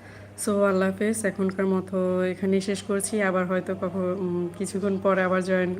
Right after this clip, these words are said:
হব। So সবাই চলে আসবেন। আল্লাহ হাফেজ। অবশ্যই যদি আপনাদের ফ্রি টাইম থাকে তখন জয়েন করবেন, কারণ আপনাদের সময় খুবই মূল্যবান। আমি জানি প্রত্যেকটা মানুষের জীবনে, উম, টাইমটা হচ্ছে খুবই মূল্যবান সময়। তো আমি চাই না অযথা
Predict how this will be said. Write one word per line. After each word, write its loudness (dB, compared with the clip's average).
হব। 0
So 0
সবাই 0
চলে 0
আসবেন। 0
আল্লাহ -2
হাফেজ। -4
অবশ্যই 0
যদি 2
আপনাদের 0
ফ্রি 2
টাইম 0
থাকে -2
তখন 0
জয়েন 2
করবেন, -2
কারণ 2
আপনাদের -2
সময় 0
খুবই 0
মূল্যবান। 2
আমি 0
জানি -2
প্রত্যেকটা -6
মানুষের 0
জীবনে, -2
উম, -4
টাইমটা -2
হচ্ছে -6
খুবই -2
মূল্যবান 0
সময়। -2
তো 0
আমি 2
চাই 2
না 4
অযথা 0